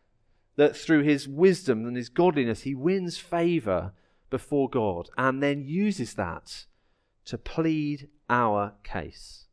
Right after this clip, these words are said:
for speaking up for us. Just like she was Jewish by birth, so she could represent the Jews,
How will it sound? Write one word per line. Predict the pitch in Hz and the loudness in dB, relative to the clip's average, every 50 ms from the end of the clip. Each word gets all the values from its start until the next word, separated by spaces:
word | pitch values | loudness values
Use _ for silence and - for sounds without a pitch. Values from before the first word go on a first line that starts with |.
| _ _ _ _ _ _ _ _ _ _ _ _ _ | _ _ _ _ _ _ _ _ _ _ _ _ _
for | _ - 110 - | _ -12 -12 -12
speaking | - - - - - - - 160 175 175 170 - 170 147 | -12 -12 -12 -14 -8 0 2 2 2 2 0 -4 -2 0
up | 123 110 - - - - - _ _ _ _ _ _ _ | 2 2 0 0 -4 -12 -20 _ _ _ _ _ _ _
for | _ - 117 107 - _ | _ -6 -4 -4 -4 _
us. | - 90 78 73 - - - - - - - _ _ _ _ _ _ _ _ _ _ _ _ - - - - - _ _ _ _ _ _ _ _ _ _ _ _ _ - - _ | -8 -8 -8 -10 -14 -18 -20 -20 -20 -20 -20 _ _ _ _ _ _ _ _ _ _ _ _ -20 -20 -20 -20 -20 _ _ _ _ _ _ _ _ _ _ _ _ _ -20 -14 _
Just | - 139 131 - - | -4 -4 -2 0 2
like | 131 123 - | 2 2 0
she | - - - 147 143 127 | -2 -4 -2 -2 0 2
was | 120 123 113 107 - - - _ _ _ _ _ _ - | 2 2 2 2 0 -6 -18 _ _ _ _ _ _ -2
Jewish | - 147 143 143 151 160 - - | 2 4 6 6 6 4 2 0
by | - 123 110 107 | 0 2 2 2
birth, | 101 - 120 117 127 151 185 - - - - _ _ _ _ _ _ _ _ | 2 4 6 8 8 8 6 4 -2 -14 -20 _ _ _ _ _ _ _ _
so | - - 117 | -6 -4 -4
she | - - 117 | -4 -4 -4
could | - 117 110 | -4 2 4
represent | 123 123 - - 123 113 123 127 107 | 4 4 4 2 2 4 4 4 2
the | 110 110 | 0 -6
Jews, | - 117 123 131 156 202 226 - - - - | -2 0 0 2 0 0 -2 -6 -12 -18 -20